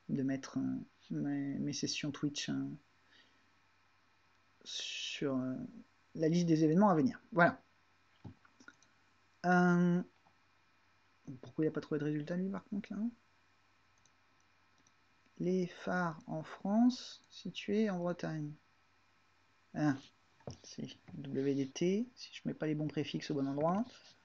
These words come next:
je vous ai fait retourner pendant ce temps-là. Effet démo. Voilà. Euh,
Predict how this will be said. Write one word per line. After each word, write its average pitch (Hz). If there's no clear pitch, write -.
je 156
vous 151
ai 139
fait -
retourner 156
pendant 147
ce 139
temps-là. 190
Effet 180
démo. 135
Voilà. -
Euh, 180